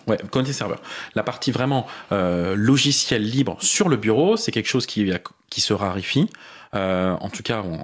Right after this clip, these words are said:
en, en proportion. Et donc, c'est de plus en plus de, difficile d'avoir des gens qui veulent bien travailler là-dessus et, euh, sur leur temps libre, parce que, bah, sur leur temps libre, on pourrait faire des apps, ou surtout, ils se sont fait rafler tous par Google, Facebook et autres. Et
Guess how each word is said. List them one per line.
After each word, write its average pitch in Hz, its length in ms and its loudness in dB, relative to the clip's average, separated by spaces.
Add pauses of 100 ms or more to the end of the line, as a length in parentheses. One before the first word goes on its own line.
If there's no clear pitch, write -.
(100)
en, - 500 -14
en 107 40 0
proportion. - 560 -2 (300)
Et - 40 -4
donc, 117 140 2
c'est - 80 -4
de 107 40 -10
plus 113 100 0
en 113 80 2
plus 131 160 -4
de, 113 180 2 (140)
difficile 110 440 0
d'avoir 120 300 0
des 104 120 0
gens 110 200 2
qui - 160 -4
veulent 95 140 2
bien 104 220 0
travailler 101 420 0
là-dessus 202 540 2
et, 95 340 -2
euh, 85 540 -2 (340)
sur - 200 0
leur 90 140 0
temps 92 120 -4
libre, 143 260 2
parce 92 160 -4
que, 101 60 -6
bah, 85 200 -2
sur 123 160 0
leur 101 140 -4
temps 90 80 -4
libre, 123 220 2
on 90 40 2
pourrait 101 200 -4
faire 92 180 -6
des 90 180 -2
apps, 143 240 -4
ou - 40 -10
surtout, - 260 -2
ils 147 40 2
se - 60 0
sont 98 100 -2
fait - 120 -4
rafler 95 320 -4
tous - 180 -4
par 90 160 -2
Google, 95 320 -2
Facebook - 500 -6
et 50 40 -6
autres. - 260 -10 (760)
Et 117 240 -2